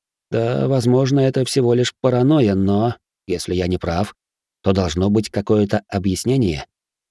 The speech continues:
Откуда они взялись на поверхности и почему их нашёл именно я? Вот даже не знаю, чего и сказать. Повисшую тишину нарушил задумчивый голос Иоши.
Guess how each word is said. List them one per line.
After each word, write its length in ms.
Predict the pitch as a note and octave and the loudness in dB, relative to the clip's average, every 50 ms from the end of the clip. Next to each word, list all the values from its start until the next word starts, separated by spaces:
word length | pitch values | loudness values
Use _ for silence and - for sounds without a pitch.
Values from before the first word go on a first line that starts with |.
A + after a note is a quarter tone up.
| _ _ | _ _
Откуда 420 | _ - F2 - - F3+ - G#2 F#2 | _ -8 -8 0 0 0 2 2 0
они 180 | F2+ F2+ F#2 | 0 0 0
взялись 300 | F#2 F2+ G#2+ A2 B2 A#2+ - | 0 0 2 2 2 2 0
на 80 | A2+ | -2
поверхности 680 | G2+ F#2+ F#2+ A#2 C#3 C3 - C3+ B2 G#2 - - A#2 G#2 - _ _ _ _ _ _ | -2 0 2 2 2 2 2 0 0 2 2 0 0 0 -4 _ _ _ _ _ _
и 80 | - A2 | -12 -4
почему 400 | - G#2+ G2+ - C3+ C#3+ D3+ D#3 | -2 -2 0 2 2 4 4 4
их 140 | D3 - - | 2 2 0
нашёл 340 | C3+ B2+ - - B2+ B2+ B2 - | 0 0 2 2 2 2 2 0
именно 340 | A#2+ A2+ A2 A2+ A2+ A2 A2 | -2 -2 -2 0 0 0 0
я? 280 | A2 G2 F2 C#2+ C#2+ - _ _ _ _ _ _ _ _ _ _ _ _ _ _ _ | 0 0 -2 -4 -6 -10 _ _ _ _ _ _ _ _ _ _ _ _ _ _ _
Вот 500 | - - C2+ D2 E2 G#2+ B2+ B2+ A2 G2 | -14 -8 -4 0 2 2 2 2 0 -2
даже 440 | F2 - - G#2+ B2 A2+ F#2 F#2 G2 | -2 0 0 0 0 0 0 0 0
не 120 | A2 A#2 | 0 0
знаю, 440 | G2 D#2+ E2+ F2 F2 G2+ A2 G#2+ G2+ | 0 -2 -4 -4 -2 0 0 0 -2
чего 320 | G2+ - G2 F2 F2 F2+ | -2 -2 -2 0 0 0
и 60 | G2 F#2+ | 0 -2
сказать. 800 | - - F#2 F2+ E2 D#2 D2+ D2 D2 C#2 C2+ C2 - - - - _ _ _ _ _ _ _ _ _ _ _ _ | -2 -4 -4 -4 -4 -4 -4 -4 -4 -6 -6 -8 -8 -10 -12 -12 _ _ _ _ _ _ _ _ _ _ _ _
Повисшую 520 | - D#2+ F2+ A#2 C#3 - - - C3 B2+ A#2+ | -6 -2 0 0 0 0 0 2 2 2 2
тишину 360 | - B2 A2+ - C3+ D3 D#3 | 2 0 0 2 2 4 4
нарушил 440 | D3+ C#3 B2 B2 C#3 B2+ - C3+ C3 | 4 2 2 2 0 0 0 0 0
задумчивый 580 | G#2+ A2+ G#2 G#2 A#2+ A#2 G#2 - A2+ G#2+ A2+ | 0 0 2 2 0 0 0 0 0 0 2
голос 360 | G#2+ G2+ G2 G2 G2 F2+ - - | 2 0 0 0 0 -2 -4 -4
Иоши. 540 | - G2 F#2 F2 D#2 C#2+ - - - - | -4 -2 -2 -2 -4 -4 -6 -8 -8 -10